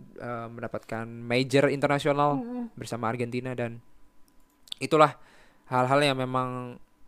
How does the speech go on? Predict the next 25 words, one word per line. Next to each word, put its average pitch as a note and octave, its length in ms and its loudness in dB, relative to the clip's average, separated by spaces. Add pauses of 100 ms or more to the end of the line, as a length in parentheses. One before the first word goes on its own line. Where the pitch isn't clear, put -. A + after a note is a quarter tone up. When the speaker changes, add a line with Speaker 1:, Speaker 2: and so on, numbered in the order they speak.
(320)
Speaker 1:
kita C3 400 4
Speaker 2:
Membuahkan C#3 160 2 (160)
Speaker 1:
dukung. - 20 -2 (140)
Speaker 2:
hasil C#4 400 0 (140)
ya. D3 180 8
Speaker 1:
Ya, C3+ 80 6
kita B2+ 160 -4
bu-, B2+ 240 -6
bu-, B2 240 -10 (220)
ini B2 180 -8
dan A2+ 400 -6 (240)
terus - 560 -6
kita C3+ 160 0
dukung D3+ 320 2
sebenarnya. G#2+ 400 -12 (640)
Mau G#2+ 240 -14
itu - 80 -16
soal A2 320 -8
netizen A#2+ 480 -8
dan A#2 100 -8
sebagainya, A#2 460 -6
memang A2+ 480 -8
kualitas A#2 480 -6
orang A2+ 160 -12
beda-beda. C#3 560 -2